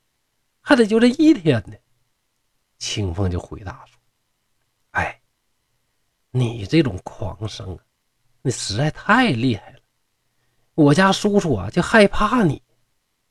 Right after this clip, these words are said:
变成厉鬼来吓唬你。您呢，纹身不动。现在呀，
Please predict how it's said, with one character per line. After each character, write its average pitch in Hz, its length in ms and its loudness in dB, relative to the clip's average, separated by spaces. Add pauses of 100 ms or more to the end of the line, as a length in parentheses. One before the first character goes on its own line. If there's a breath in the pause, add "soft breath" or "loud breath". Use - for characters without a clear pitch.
(600)
变 233 180 6
成 175 220 4
厉 254 180 6
鬼 160 160 4
来 147 160 4
吓 185 300 4
唬 151 180 2
你。 92 160 -8 (300)
您 175 300 6
呢， 226 140 6
纹 180 280 4
身 202 220 4
不 196 160 0
动。 226 240 0 (1200)
现 165 360 2
在 170 220 6
呀， 120 240 0